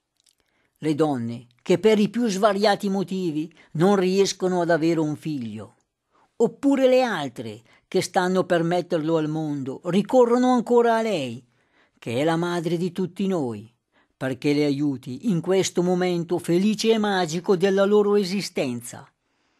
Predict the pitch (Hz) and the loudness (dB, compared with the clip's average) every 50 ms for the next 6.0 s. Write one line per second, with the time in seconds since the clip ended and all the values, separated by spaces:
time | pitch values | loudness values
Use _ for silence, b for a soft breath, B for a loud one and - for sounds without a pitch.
0 | b b b b b b b b b b b 131 127 120 147 156 143 - 160 156 | b b b b b b b b b b b -6 -2 2 2 0 0 0 0 0
1 | 156 135 156 160 156 156 156 - - - 151 127 - - - 165 151 - 165 156 | 0 2 2 2 2 2 0 -2 -4 -6 -8 -10 -10 -6 -6 -6 -2 -2 -2 0
2 | 151 147 143 - 156 151 143 127 - 143 139 143 135 117 107 - - - 104 92 | 0 -2 -4 -4 -6 -6 -6 -4 -4 -4 -4 -4 -6 -8 -10 -12 -14 -14 -16 -16
3 | 113 b b b b b b b - 131 135 139 135 156 175 175 160 175 165 - | -18 b b b b b b b -6 -2 -2 0 2 2 2 4 2 0 -2 0
4 | - 180 156 170 190 185 170 175 185 180 180 165 - 185 185 175 175 - 180 185 | -2 -2 0 0 -2 -2 0 0 0 0 0 0 0 -2 -2 -2 -2 -4 -2 -2
5 | 170 180 180 185 175 180 196 180 - - - 226 220 220 214 214 226 220 214 | 0 0 -2 -2 -2 -4 -6 -8 -8 -8 -6 -6 -4 -4 -4 -6 -8 -10 -12